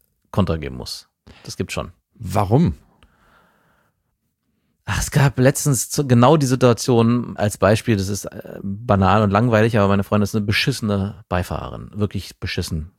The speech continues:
Speaker 1: Ich bin auch ein schlechter Autofahrer, die
Speaker 2: Ja, das
Speaker 1: Kombina-,
Speaker 2: stimmt.
Speaker 1: die Kombination ist, äh, halt auch übel, aber meine Freundin hat richtig, ist so eine richtige, äh, „Pass auf da vorne“ und
Speaker 2: Und bremst
Speaker 1: bremst
Speaker 2: sie mit, die, mit
Speaker 1: Ja,
Speaker 2: den eigenen
Speaker 1: die hält,
Speaker 2: Pedalen so?
Speaker 1: nee, sie hält sich immer krampf, also ich sehe, ich we-, werd schon innerlich wütend,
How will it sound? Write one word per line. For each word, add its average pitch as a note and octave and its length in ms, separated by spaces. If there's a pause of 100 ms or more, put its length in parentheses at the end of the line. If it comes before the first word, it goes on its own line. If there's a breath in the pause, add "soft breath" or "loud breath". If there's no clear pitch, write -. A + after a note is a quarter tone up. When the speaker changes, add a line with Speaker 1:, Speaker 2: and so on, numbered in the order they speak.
(200)
Speaker 1:
Ich - 160
bin A2 120
auch G#2 60
ein F#2+ 60
schlechter F#2+ 220
Autofahrer, C3 520 (280)
die G#2+ 60
Speaker 2:
Ja, - 60
das - 0
Speaker 1:
Kombina-, G#2 220
Speaker 2:
stimmt. E2+ 220 (240 soft breath)
Speaker 1:
die A#2 60
Kombination A2 560
ist, F#2+ 240
äh, F#2+ 240
halt G#2 180
auch - 140
übel, G#2+ 240
aber G2+ 120
meine G2+ 180
Freundin G#2+ 240
hat - 260
richtig, B2+ 340 (460 soft breath)
ist - 140
so C3 60
eine A#2+ 100
richtige, A#2+ 720 (120)
äh, A2+ 360
„Pass D#3+ 220
auf E3 280
da E3 100
vorne“ D#3+ 380
und B2+ 160
Speaker 2:
Und B2+ 100
bremst C3+ 260
Speaker 1:
bremst E3 80
Speaker 2:
sie C3+ 60
mit, C3+ 200
die, B2 100 (120)
mit A2+ 140
Speaker 1:
Ja, A#2+ 180
Speaker 2:
den A2 40
eigenen A2+ 260
Speaker 1:
die A#2+ 100
hält, C#3 100
Speaker 2:
Pedalen C3+ 240
so? C3 80
Speaker 1:
nee, D#3+ 180
sie C3+ 140
hält C3 240
sich - 100
immer C3+ 200
krampf, C3+ 280
also G2+ 140
ich G2 80
sehe, D3 180
ich B2+ 240
we-, A#2+ 300
werd B2+ 160
schon C3 100
innerlich B2+ 360
wütend, D3 340